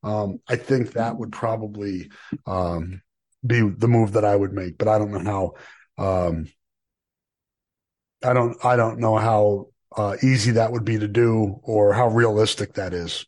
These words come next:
So, um, but that would be my answer to your question, Wes. Uh, forty-four M Les with another here.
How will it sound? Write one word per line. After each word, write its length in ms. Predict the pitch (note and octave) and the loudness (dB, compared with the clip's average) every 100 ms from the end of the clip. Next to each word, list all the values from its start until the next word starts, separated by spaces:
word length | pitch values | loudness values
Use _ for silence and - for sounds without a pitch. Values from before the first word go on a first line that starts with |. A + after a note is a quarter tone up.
| _ | _
So, 440 | - G#2 F#2+ D#2 - - - - - | -4 -2 -2 -8 -20 -20 -20 -20 -12
um, 520 | F#2+ F2+ F2 E2+ G2 _ _ _ _ _ _ - | -8 -6 -6 -8 -12 _ _ _ _ _ _ -4
but 140 | A2+ A#2 | -2 2
that 160 | A2 | 0
would 100 | G#2 | 0
be 140 | G#2 G2+ | 0 0
my 180 | G2+ | 0
answer 280 | G#2 G2+ G2 | -2 -4 -8
to 120 | - | -6
your 140 | A2 C3+ | -2 0
question, 560 | - A3 - F2+ E2 _ _ _ _ | 0 -2 -2 -14 -16 _ _ _ _
Wes. 360 | A2 B2 C#3 - - - - - - | 0 0 0 -6 -16 -20 -20 -20 -2
Uh, 260 | G#2+ G#2 - - | 0 0 -2 -10
forty-four 540 | - E3 E3 D#3+ E3 D3+ | -6 0 2 2 4 4
M 160 | D3+ | 4
Les 240 | D3+ D3+ D3 | 4 2 2
with 100 | B2+ | 2
another 380 | B2 C#3+ D#3+ E3 | 2 4 4 2
here. 340 | F3 F#3+ | 4 2